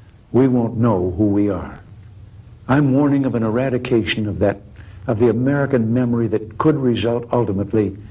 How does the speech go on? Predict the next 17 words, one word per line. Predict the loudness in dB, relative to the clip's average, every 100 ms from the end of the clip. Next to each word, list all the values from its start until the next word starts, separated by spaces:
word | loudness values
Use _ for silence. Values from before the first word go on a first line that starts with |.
| -20 -20 0
in | 2
an | 4 2
erosion | 2 2 0 -2 -4
of | -2
the | 0
American | 0 0 -2 -4 -4
spirit. | -4 -6 -10 -12 -18 -18 -18 -20 -20 -18 -20 -18 -18 -18 -18 -18 -2
Let's | 0 2
start | 0 -2
with | -2 -2
some | -2 2
basics. | 2 2 -4 -6 -8 -10 -12 -20 -20 -20 -20 -20 -2
More | 2 4 4
attention | 2 0 0 -2 -2
to | 0
American | 2 0 0 -2 -2
history | -2 -2 -4 -8